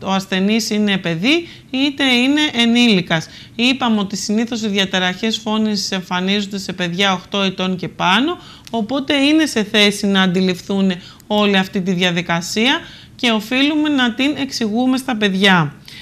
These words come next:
Ε, επίσης, θα πρέπει να διδάξουμε τους ασθενείς φωνητική υγιεινή. Δηλαδή, να φροντίζουμε τη φωνή μας, όπως φροντίζουμε το σώμα μας, όπως φροντίζουμε τα δόντια μας,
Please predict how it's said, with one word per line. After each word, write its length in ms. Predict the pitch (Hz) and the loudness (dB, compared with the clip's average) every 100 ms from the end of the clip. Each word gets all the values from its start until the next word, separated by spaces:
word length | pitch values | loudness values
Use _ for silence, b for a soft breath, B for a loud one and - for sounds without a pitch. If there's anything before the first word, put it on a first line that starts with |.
| B B - | B B -2
Ε, 460 | 214 202 196 185 | 2 4 2 2
επίσης, 520 | 202 269 311 285 202 | 0 0 0 0 -2
θα 180 | 190 196 | 0 -2
πρέπει 380 | 196 233 277 302 277 240 220 | 0 0 0 0 0 2 2
να 200 | 202 190 | 2 0
διδάξουμε 680 | 185 180 202 247 - - 233 | 0 0 0 0 -2 -2 -2
τους 240 | 190 185 | -2 -6
ασθενείς 580 | 190 185 175 185 254 285 - | -8 -8 -4 -2 -2 -4 -6
φωνητική 580 | 254 220 202 185 - | -4 -2 -2 -6 -4
υγιεινή. 800 | 285 269 254 240 220 226 220 156 - - B B B B - | -2 -2 0 0 2 2 2 0 -6 -20 B B B B -12
Δηλαδή, 420 | 190 196 180 185 | -4 0 0 0
να 160 | 254 277 | 0 -2
φροντίζουμε 600 | 269 185 175 233 233 285 | -2 -4 0 0 0 -4
τη 120 | 247 | -4
φωνή 420 | 226 202 202 220 | -6 -2 0 2
μας, 260 | 208 160 156 | 0 -2 -4
όπως 320 | 196 220 233 | -6 -4 -6
φροντίζουμε 640 | - 190 180 214 208 196 | -4 -4 -2 -2 -2 -4
το 380 | 185 170 165 156 | -4 -4 -4 -4
σώμα 380 | 151 - 202 247 | -6 -4 -2 0
μας, 300 | 262 277 277 B B B | 2 2 0 B B B
όπως 400 | - 226 226 247 | -2 -2 0 -4
φροντίζουμε 640 | - 196 175 202 220 220 190 | -4 -4 0 0 0 -2 -2
τα 200 | 165 147 | -4 -4
δόντια 460 | 156 214 233 285 | -2 0 2 2
μας, 260 | 285 302 | 2 0